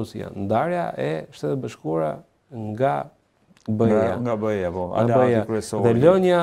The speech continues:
Speaker 1: e Shtetit Bashkuar vetëm, dhe nëse ti vepron në këtë mënyrë duke lënë aleatët e tu mbalt, aleatët do veprojnë me, do të thënë, do veprojnë secili me kokën e vet,
Speaker 2: Do të shkojmë
Speaker 1: edhe
Speaker 2: drejt
Speaker 1: do
Speaker 2: Eurazisë pastaj. Koncepti të
Speaker 1: Ë,
Speaker 2: duginit.
Speaker 1: Është,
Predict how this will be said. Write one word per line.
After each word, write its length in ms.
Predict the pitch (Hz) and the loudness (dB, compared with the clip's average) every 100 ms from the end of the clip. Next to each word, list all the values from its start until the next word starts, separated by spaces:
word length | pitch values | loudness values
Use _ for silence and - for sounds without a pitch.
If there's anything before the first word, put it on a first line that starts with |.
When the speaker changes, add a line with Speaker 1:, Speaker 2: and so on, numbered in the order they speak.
| 165 | 0
Speaker 1:
e 120 | 135 | -2
Shtetit 280 | 123 170 156 | 0 0 0
Bashkuar 440 | 135 - 165 151 | -2 -2 -2 0
vetëm, 320 | 127 127 107 98 | 0 0 -2 -4
dhe 140 | 104 | -4
nëse 280 | 104 151 151 | -4 -4 -4
ti 160 | - 143 113 - _ | -2 -2 -4 -10 _
vepron 480 | 117 110 110 143 117 | -6 -4 -2 -2 -2
në 80 | 107 | -4
këtë 140 | 143 | -4
mënyrë 200 | 131 120 | -2 -2
duke 200 | 104 104 | -2 -4
lënë 240 | 110 131 117 | -4 -4 -6
aleatët 460 | 107 110 117 117 | -6 -4 -4 -6
e 40 | 107 | -10
tu 120 | 107 | -8
mbalt, 460 | 98 95 160 170 - _ _ _ _ _ - - | -8 -4 -4 -4 -12 _ _ _ _ _ -16 -14
aleatët 420 | - 95 98 175 147 | -10 -6 -4 -2 -2
do 80 | 117 | -4
veprojnë 380 | 117 143 127 117 98 | -2 -4 -4 -6 -6
me, 120 | 104 | -8
do 160 | - 120 | -6 -6
të 120 | 113 117 | -6 -6
thënë, 380 | 120 110 107 | -6 -6 -8
do 80 | 101 | -6
veprojnë 240 | 104 104 123 | -6 -4 -4
secili 300 | 113 104 107 | -2 0 0
me 100 | 113 | 0
kokën 260 | 127 110 | 0 0
e 60 | 104 | -2
vet, 180 | 113 - | 2 2
Speaker 2:
Do 60 | |
të 80 | 123 | 2
shkojmë 180 | 127 143 | 0 0
Speaker 1:
edhe 60 | 139 | 2
Speaker 2:
drejt 160 | 151 | 2
Speaker 1:
do 60 | 143 | 2
Speaker 2:
Eurazisë 600 | 139 131 117 120 165 165 | 2 2 0 0 0 0
pastaj. 280 | 139 107 92 - - - - - | -6 -4 -6 -8 -20 -20 -20 -6
Koncepti 460 | - 123 139 139 139 | 2 4 6 4 6
të 100 | 139 | 6
Speaker 1:
Ë, 100 | 135 | 4
Speaker 2:
duginit. 600 | 131 117 139 156 110 85 _ _ _ | 4 0 0 0 -2 -6 _ _ _
Speaker 1:
Është, 560 | 185 151 147 151 - | -4 0 0 -2 -2